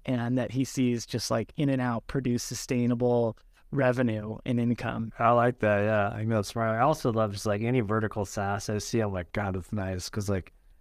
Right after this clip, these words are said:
Speaker 2: selling into those verticals, like, whatever, construction or something like that, they're always just, like, six years behind. And so you just don't need the level of sophistication and anything that you do produce is, like, gonna be magic to them. So it's just like, ah, vertic-, any,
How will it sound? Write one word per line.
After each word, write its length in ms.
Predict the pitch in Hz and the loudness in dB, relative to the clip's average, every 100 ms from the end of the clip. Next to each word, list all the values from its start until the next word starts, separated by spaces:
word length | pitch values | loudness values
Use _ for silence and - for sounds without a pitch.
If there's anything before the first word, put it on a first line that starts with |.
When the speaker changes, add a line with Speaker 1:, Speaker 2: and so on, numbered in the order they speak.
| - - - | -20 -20 -20
Speaker 2:
selling 320 | - 139 147 139 | -4 2 4 4
into 140 | 127 | 4
those 160 | 117 104 | 2 2
verticals, 580 | 104 110 110 117 113 104 | 0 -2 -2 0 0 -2
like, 220 | 95 - | -4 -2
whatever, 300 | 101 95 95 | -2 0 -2
construction 600 | - 101 - 104 - 107 | -4 -2 -2 -4 -4 -4
or 40 | |
something 320 | 101 107 104 104 | -2 -4 -4 -2
like 220 | 104 - | -2 0
that, 200 | 113 110 | 0 2
they're 140 | 123 | 2
always 240 | 127 131 107 | 4 4 2
just, 180 | 107 - | -4 -2
like, 200 | 98 - | -4 -4
six 320 | - 113 - | -6 -6 -2
years 200 | 107 95 | 0 0
behind. 420 | 101 92 101 120 | -2 -4 -2 0
And 140 | 127 104 | 0 0
so 80 | 107 | -2
you 100 | 104 | -2
just 180 | 98 | -2
don't 220 | - 107 107 | -2 -2 0
need 240 | 107 104 | 2 2
the 100 | 104 | 4
level 280 | 101 98 104 | 4 4 2
of 80 | 98 | 0
sophistication 720 | 101 110 - - 110 - 107 | -2 -4 -4 -2 0 0 0
and 100 | 101 | 2
anything 240 | 110 107 | 2 2
that 140 | 101 98 | 0 0
you 160 | 98 | 0
do 140 | 101 107 | 0 0
produce 440 | 110 107 107 - | -2 0 0 -2
is, 100 | 95 | -4
like, 260 | 98 92 - - - - - | -4 -4 -10 -20 -20 -20 -2
gonna 160 | 113 | 2
be 120 | 104 98 | 2 4
magic 420 | 101 101 107 101 | 4 2 0 -4
to 100 | 107 | -2
them. 260 | 110 110 | 0 0
So 140 | 104 104 | -2 -4
it's 100 | - | -6
just 160 | - | -8
like, 140 | 95 - | -8 -4
ah, 320 | 92 90 90 - - | -4 -4 -8 -8 -4
vertic-, 240 | 104 110 | -2 -2
any, 200 | 120 110 | -2 -2